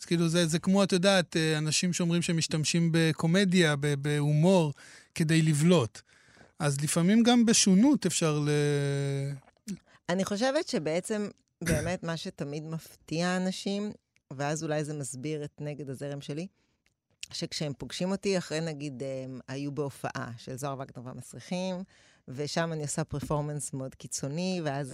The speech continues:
Speaker 1: אני,
Speaker 2: אני
Speaker 1: אני ככה הכרתי אותך לראשונה, זאת אומרת, אה, אני מכיר אותך מ-, משם קודם כל.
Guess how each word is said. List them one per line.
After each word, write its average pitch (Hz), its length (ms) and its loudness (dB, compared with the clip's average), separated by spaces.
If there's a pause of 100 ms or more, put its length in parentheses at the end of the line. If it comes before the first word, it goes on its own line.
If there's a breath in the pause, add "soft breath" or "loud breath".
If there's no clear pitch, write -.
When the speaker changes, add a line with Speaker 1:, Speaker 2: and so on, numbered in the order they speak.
Speaker 1:
אני, - 0 - (100)
Speaker 2:
אני 196 160 4
Speaker 1:
אני 202 200 4
ככה 233 260 4
הכרתי 214 360 2
אותך 196 220 0
לראשונה, 160 600 2
זאת - 160 -6
אומרת, 127 480 -4
אה, 127 200 -4
אני 151 120 0
מכיר 170 260 0
אותך 170 320 -2
מ-, 143 460 -6
משם 185 520 0 (240)
קודם 196 300 2
כל. 117 240 -4